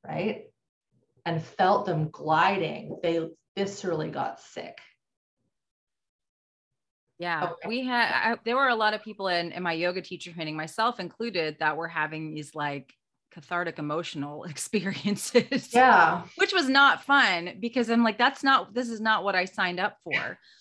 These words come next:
Speaker 1: You signed
Speaker 2: But
Speaker 1: up
Speaker 2: I
Speaker 1: for
Speaker 2: had,
Speaker 1: enlightenment. <laughs>
Speaker 2: I wanted, yeah, I wanted to be calm and cool and zen. I did not want to be crying in a puddle on the floor of this <laughs> yoga
Speaker 1: No.
Speaker 2: studio. I was,
Speaker 1: No.
Speaker 2: that is not what I came here for.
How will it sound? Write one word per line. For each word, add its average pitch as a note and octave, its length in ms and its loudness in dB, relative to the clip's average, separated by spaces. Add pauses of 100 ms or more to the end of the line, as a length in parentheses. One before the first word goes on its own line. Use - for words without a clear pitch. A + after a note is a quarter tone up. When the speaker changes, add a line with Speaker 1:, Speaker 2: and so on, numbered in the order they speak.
Speaker 1:
You A3 100 4
signed G#3+ 220 8
Speaker 2:
But A3+ 60 10
Speaker 1:
up A3+ 60 10
Speaker 2:
I A#3 100 6
Speaker 1:
for A3 80 4
Speaker 2:
had, A#3+ 40 8 (220)
Speaker 1:
enlightenment. F#3+ 340 -2 (180)
<laughs> - 100 -4
Speaker 2:
I A#3+ 100 4
wanted, B3+ 400 4
yeah, D#4 320 4
I F#4 320 4
wanted G#4+ 360 4
to B3+ 100 0
be A#3+ 260 -2
calm A#3+ 440 0
and G#3 160 -4
cool A#3 260 0
and G3+ 140 -4
zen. F#3 540 -4 (400)
I G#3 120 2
did G3+ 200 0
not G3 440 4
want F#3+ 260 -4
to F#3+ 340 -2 (120)
be F#3+ 140 -12
crying G#3 400 2
in F#3 80 0
a F3 60 0
puddle A#3 340 0 (160)
on F3 160 -2
the E3+ 100 -6
floor F3+ 640 2
of F3 140 -8
this G3+ 500 -2 (100)
<laughs> - 80 -20
yoga C#4 440 2
Speaker 1:
No. A#3 60 6
Speaker 2:
studio. F3 520 -2
I D#3 200 2
was, F#3 180 -4
Speaker 1:
No. D#3+ 340 -2
Speaker 2:
that B3 100 0
is A#3+ 100 0
not G#3 360 4
what G3 120 4
I F3+ 120 2
came B3 240 -4
here E3 280 -4
for. - 360 -4